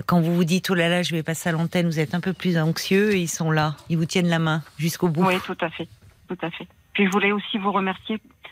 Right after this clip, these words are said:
Speaker 2: pour votre émission parce que tous les soirs, vous faites du bien aux gens et ça nous fait du bien, <laughs> à tout le monde.
Speaker 1: Ah bah écoutez, c'est le plus beau compliment, euh, qu'on puisse nous faire. Merci beaucoup, Louise.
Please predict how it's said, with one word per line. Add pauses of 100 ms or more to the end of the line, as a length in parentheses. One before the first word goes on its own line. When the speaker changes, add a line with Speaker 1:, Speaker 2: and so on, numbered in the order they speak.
(140)
Speaker 2:
pour
votre
émission
parce
que (640)
tous
les
soirs,
vous
faites
du
bien
aux
gens
et
ça
nous
fait
du
bien, (140)
<laughs>
à
tout
le
monde. (140)
Speaker 1:
Ah
bah
écoutez,
c'est
le
plus
beau
compliment,
euh,
qu'on
puisse
nous
faire.
Merci
beaucoup,
Louise.